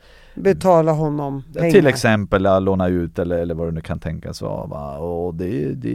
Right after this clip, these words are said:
Speaker 2: är ju
Speaker 1: Lite som den här israeliska Tinder-svindlaren.
Speaker 2: Ja, det är ju snarlik beskrivning. Men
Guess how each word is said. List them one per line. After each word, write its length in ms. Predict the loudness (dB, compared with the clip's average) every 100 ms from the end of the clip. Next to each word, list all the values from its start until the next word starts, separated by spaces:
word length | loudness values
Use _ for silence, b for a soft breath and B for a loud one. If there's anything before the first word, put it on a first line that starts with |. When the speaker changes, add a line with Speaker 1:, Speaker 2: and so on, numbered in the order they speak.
| -4
Speaker 2:
är 40 | -4
ju 360 | -6 -6 -8 0
Speaker 1:
Lite 260 | 2 2
som 180 | 2 2
den 100 | 4
här 80 | 4
israeliska 720 | 2 2 2 4 2 -2 -4 -4
Tinder-svindlaren. 920 | -2 -2 -4 -8 -8 -6 -6 -4 -2
Speaker 2:
Ja, 60 |
det 120 | 4 6
är 140 | 6 6
ju 300 | 2 -2 -4
snarlik 640 | 2 4 4 2 -2 -2
beskrivning. 580 | -4 -4 -2 -2 -2 -4
Men 220 | -6 -8